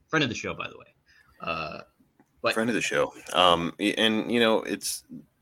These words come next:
Speaker 2: that's how you kinda build people and make interesting angles is like, "Holy shit, Eddie Kingston, you know, Jericho can't beat him." Then you have Eddie Kingston maybe go on a little win streak, and next thing you know, it's like, okay, eh, you know, right now, Eddie Kingston versus Wardlow, you're like, "Oh, Wardlow's winning."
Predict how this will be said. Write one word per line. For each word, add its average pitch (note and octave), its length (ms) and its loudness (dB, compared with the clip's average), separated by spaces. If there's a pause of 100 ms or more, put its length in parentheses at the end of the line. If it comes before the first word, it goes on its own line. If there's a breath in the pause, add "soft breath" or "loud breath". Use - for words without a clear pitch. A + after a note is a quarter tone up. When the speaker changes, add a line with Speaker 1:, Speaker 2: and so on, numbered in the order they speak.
(960 loud breath)
Speaker 2:
that's C3 220 0
how F#3+ 80 0
you D#3+ 140 -2
kinda C#3 180 -2
build A2 260 -2
people F2 340 -2
and F2+ 100 -2
make F2 200 -2
interesting F2 480 -4
angles D#2 380 -2
is D2+ 140 -12
like, D2 160 -4
"Holy D3 180 -4
shit, - 300 -4 (100)
Eddie A#2 160 -2
Kingston, G2 540 -6
you D#2 100 -6
know, E2+ 100 0
Jericho G#2 320 -4
can't G2 280 -4
beat G#2+ 160 -4
him." G2+ 120 -6 (300 loud breath)
Then G2+ 100 -2
you G2 120 4
have F#2+ 180 0
Eddie F#2 180 0
Kingston F#2+ 360 -6
maybe F2+ 180 -2
go F#2 140 -2
on F2+ 100 0
a F2 60 -2
little E2+ 200 -2
win F2+ 160 -4
streak, - 380 -4
and E2+ 60 -2
next F2+ 200 -4
thing F2 140 -4
you E2+ 60 -2
know, G2 180 0
it's - 180 -8
like, D#2+ 260 -8 (340 loud breath)
okay, F#2 340 4 (140)
eh, E2 260 0
you F#2 160 -2
know, D#2+ 240 0
right A2+ 260 6
now, G2 260 6
Eddie E2+ 220 0
Kingston F2 440 -10
versus E2 280 -8
Wardlow, F2 440 -4
you're E2+ 100 -2
like, D#2 220 -4
"Oh, G#2 100 2
Wardlow's D#2+ 500 -4
winning." D#2 280 -6